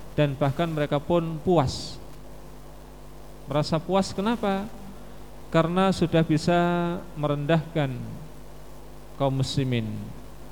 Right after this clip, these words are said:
bisa mengejek kaum muslimin, bisa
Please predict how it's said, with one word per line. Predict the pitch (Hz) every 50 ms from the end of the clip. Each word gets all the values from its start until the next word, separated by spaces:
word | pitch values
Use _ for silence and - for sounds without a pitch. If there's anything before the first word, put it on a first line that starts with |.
| - - - - - - -
bisa | - 131 - - 147
mengejek | 139 143 147 151 160 180 190 180 185 180 160 160 - - - -
kaum | - 151 143
muslimin, | 147 143 143 143 - 165 160 156 147 135 123 117 113 110 107 110 113 - - - - - - - - - - - - - - - - -
bisa | - 143 165 165 - 165 160 156 151 147 139 135 131 135